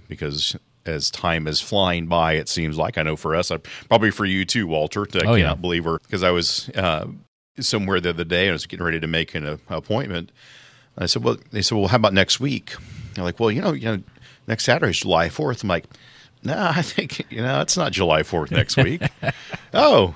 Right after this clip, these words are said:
Speaker 1: yeah, it's, it is July fourth next weekend." So, but yeah, so definitely if you, we're going through this with our clients, evaluating what they should do. But if we have not reached out, definitely give us a call. We'll be happy to talk through the details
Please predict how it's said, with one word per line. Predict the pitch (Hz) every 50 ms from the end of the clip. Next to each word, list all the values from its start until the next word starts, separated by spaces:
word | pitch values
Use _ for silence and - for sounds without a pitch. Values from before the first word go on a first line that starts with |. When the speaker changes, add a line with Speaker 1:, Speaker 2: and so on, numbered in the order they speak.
| -
Speaker 1:
yeah, | - 131 175 202 196 156 117
it's, | 117 139 - - - -
it | 117 120 139 139
is | 139 160 - - - - -
July | - - 110 98 87 80 80 80
fourth | - - 85 80 82 76 - -
next | 101 90 82 - - -
weekend." | 92 82 78 - 87 85 85 87 107 104
So, | - - - - 95 104 107 110 - _ _ -
but | 101 101
yeah, | 98 87
so | 82 - - 95 95 - - _ _ _ -
definitely | - 127 120 - 131 127 117 107 104
if | 95 - -
you, | 104 95 92 92 90 95 - - - - _ _ _ _ - - 110
we're | 101 101 110 107 104 98
going | 101 104 98 - 101 95 95 98 92
through | - - 95 87
this | 87 82 -
with | 98 87
our | 87 85
clients, | 82 - - 101 92 90 90 85 85 85 82 - -
evaluating | 87 76 76 80 80 82 80 78 80 80 76 78
what | 78 76 -
they | - 78
should | 73 - - 80 71 67
do. | 76 85 90 90 90 90 87 - _ -
But | - 82 71 73
if | 73 69 - -
we | 82 78
have | 71 71
not | 78 78 - -
reached | 80 78 73 - - -
out, | 78 73 65 71
definitely | 82 76 - 76 73
give | 71 73 71
us | 73 76
a | 73
call. | - - 76 71
We'll | 71 69
be | 65 71 71
happy | 69 71 71 69 - 73 69
to | 69 69
talk | - - 73 71 - -
through | - 78 69
the | 64 73
details | 69 78 78 71 - - 76 71 69 69 71 73 73 -